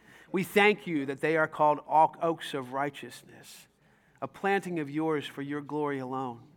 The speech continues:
Father, we lift them to you now in the name of Jesus Christ. We thank you for the calling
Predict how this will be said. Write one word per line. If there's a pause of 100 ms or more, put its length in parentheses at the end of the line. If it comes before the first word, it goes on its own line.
(720)
Father,
we
lift
them
to
you
now
in
the
name
of
Jesus
Christ.
We
thank
you
for
the
calling